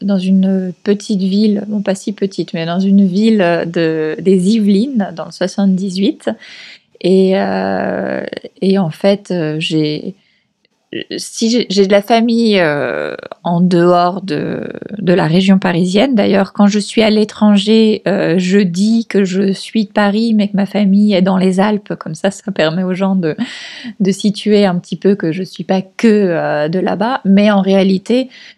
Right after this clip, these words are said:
si j'ai grandi en banlieue, euh, qui, euh, donc pour situer, c'est, euh, comment dire, c'est vrai qu'il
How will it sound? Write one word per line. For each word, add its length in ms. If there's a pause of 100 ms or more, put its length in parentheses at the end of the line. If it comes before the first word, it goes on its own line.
si 360
j'ai 180
grandi 540
en 120
banlieue, 720 (120)
euh, 360 (120)
qui, 380
euh, 480
donc 240
pour 240
situer, 640 (640)
c'est, 720
euh, 300
comment 260
dire, 240
c'est 120
vrai 180
qu'il 220